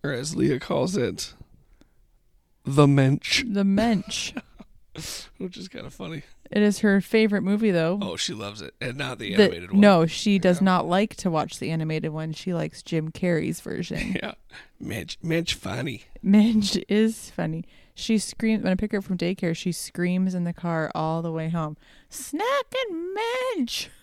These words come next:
Speaker 1: Yeah. <laughs> Her aunt got her a, a Mensch shirt.
Speaker 2: Yep.
Speaker 1: A sweater.
Speaker 2: Target has a bunch of Mensch <laughs> sweaters. <laughs>
Speaker 1: Uh.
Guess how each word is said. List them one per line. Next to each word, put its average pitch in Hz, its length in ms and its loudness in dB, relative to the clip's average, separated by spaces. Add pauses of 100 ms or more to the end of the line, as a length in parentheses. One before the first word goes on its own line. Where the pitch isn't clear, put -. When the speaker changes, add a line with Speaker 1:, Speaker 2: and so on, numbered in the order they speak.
(120)
Speaker 1:
Yeah. - 320 -8 (840)
<laughs> - 0 - (720)
Her - 160 2
aunt 110 180 2
got 107 140 -2
her 95 340 -4 (140)
a, 175 40 -8
a 98 320 -8 (280)
Mensch 98 560 -4
shirt. - 460 -6 (360)
Speaker 2:
Yep. 185 260 -4 (120)
Speaker 1:
A 208 40 -6
sweater. - 460 -10 (540)
Speaker 2:
Target 208 360 2
has 190 200 0
a 185 40 -6
bunch 170 280 -2
of 165 320 -2 (800)
Mensch 175 560 -2 (240)
<laughs> - 240 -20
sweaters. 190 1080 0
<laughs> 269 40 0 (160)
Speaker 1:
Uh. 277 340 -6